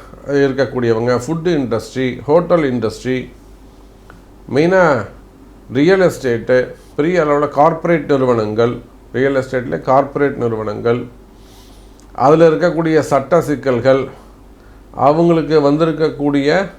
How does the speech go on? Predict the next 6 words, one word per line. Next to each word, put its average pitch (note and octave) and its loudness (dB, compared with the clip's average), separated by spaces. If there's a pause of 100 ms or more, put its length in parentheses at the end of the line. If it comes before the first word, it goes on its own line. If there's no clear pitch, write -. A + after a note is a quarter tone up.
(460)
எதிரிகளால் F3+ 4
வரக்கூடிய C#3+ 0
பயம், C3+ 2
எதிரிகளால் D3+ 2
வரக்கூடிய B2+ 0
தொந்தரவு, A#2+ -2